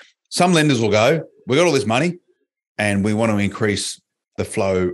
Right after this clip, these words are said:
of new loans." So they'll go, "Okay, let's quickly do an offer." It might only be a week. They might go, "For this week only, we will give this special rate, or we'll give this particular incentive." There might be a cashback or whatever it is, right? But it might only be for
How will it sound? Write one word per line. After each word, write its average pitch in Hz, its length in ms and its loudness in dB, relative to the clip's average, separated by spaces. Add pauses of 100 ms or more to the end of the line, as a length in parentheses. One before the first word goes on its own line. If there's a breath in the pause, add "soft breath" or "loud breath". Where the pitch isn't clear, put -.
of 92 340 -4
new 92 200 0
loans." 90 500 -4
So 104 140 -4
they'll 98 120 0
go, 90 300 -2 (320 loud breath)
"Okay, 104 140 -2
let's 92 140 -2
quickly 92 240 -2
do 92 180 -2
an 87 60 -2
offer." 90 220 -4
It - 140 -14
might 107 220 0
only 107 140 2
be 90 140 2
a 82 60 0
week. 85 360 -2 (180)
They 90 80 -4
might 92 160 0
go, - 160 0
"For - 140 0
this 147 180 0
week 131 200 0
only, 101 500 -2 (320 loud breath)
we 110 160 4
will 101 160 2
give 95 200 0
this 120 140 0
special 113 320 0
rate, 104 240 2
or 92 100 -4
we'll 101 180 -2
give 98 180 -4
this 117 180 0
particular 101 400 -4
incentive." 98 480 -2
There 95 80 0
might 95 160 -2
be 92 80 -6
a - 80 -10
cashback - 500 -6
or 95 80 -2
whatever 117 460 0
it 90 120 0
is, 92 180 -4
right? 113 220 -2 (460 loud breath)
But 139 160 2
it 120 80 0
might 139 280 2
only 135 180 2
be 107 240 0
for 92 480 -4